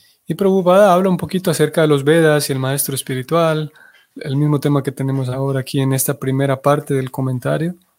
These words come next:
Y Prabhupada entonces describe aquí en este, en este comentario como el progreso, el, el, el, sí, la progresión que tiene un alumno desde los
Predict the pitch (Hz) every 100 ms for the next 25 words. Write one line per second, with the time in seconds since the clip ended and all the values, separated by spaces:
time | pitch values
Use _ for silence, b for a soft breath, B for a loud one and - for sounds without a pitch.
0 | _ _ _ _ _ _ _ _ _ _
1 | _ _ _ - - 135 139 135 143 165
2 | 156 170 156 - 147 147 - 170 196 175
3 | 170 175 170 - 165 - - 143 147 147
4 | 165 156 156 147 156 160 147 151 147 147
5 | B B B _ - 131 - 139 135 156
6 | 160 143 131 127 139 139 139 131 120 120
7 | - _ b _ - 160 - 139 131 123
8 | 156 165 151 151 151 147 139 143 151 151
9 | 139 127 127 127 117 -